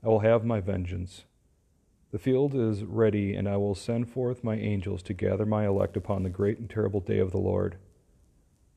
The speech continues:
Fear not, for I am with you. I will instruct you at that time.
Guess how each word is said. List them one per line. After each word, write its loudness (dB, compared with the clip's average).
Fear 4
not, 4
for 0
I 0
am 0
with -4
you. -2
I -2
will 4
instruct 0
you 0
at -2
that 2
time. -2